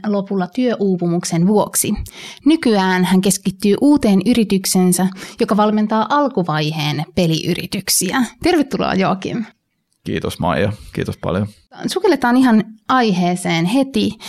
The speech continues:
Speaker 1: Sä elit ja hengitit startup-elämää oikeastaan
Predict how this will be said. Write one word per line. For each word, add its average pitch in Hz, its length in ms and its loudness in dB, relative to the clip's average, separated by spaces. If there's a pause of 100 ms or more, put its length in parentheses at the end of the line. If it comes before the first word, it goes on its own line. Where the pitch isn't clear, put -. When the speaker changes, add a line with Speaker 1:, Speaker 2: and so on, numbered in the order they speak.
(280)
Speaker 1:
Sä 311 280 0
elit 233 420 0
ja 175 180 0 (160)
hengitit 185 640 0 (140)
startup-elämää 175 1120 0
oikeastaan 185 640 0